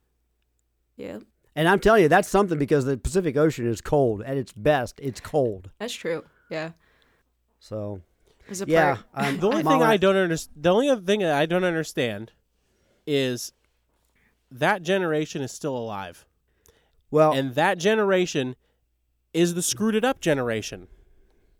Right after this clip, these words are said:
Speaker 3: that we were talking about, a little bit older than you,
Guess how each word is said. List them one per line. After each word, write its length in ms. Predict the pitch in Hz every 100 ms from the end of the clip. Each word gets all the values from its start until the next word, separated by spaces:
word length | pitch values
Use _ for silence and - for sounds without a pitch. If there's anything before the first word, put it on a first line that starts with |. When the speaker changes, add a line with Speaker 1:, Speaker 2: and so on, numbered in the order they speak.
| _ _ _ _ _ _ _
Speaker 3:
that 160 | - 143
we 140 | 151
were 100 | 196
talking 340 | 196 190 151 131
about, 300 | 113 104 92
a 80 | 127
little 260 | 127 156
bit 140 | 165 175
older 280 | 139 151 147
than 160 | 147
you, 280 | 143 117 101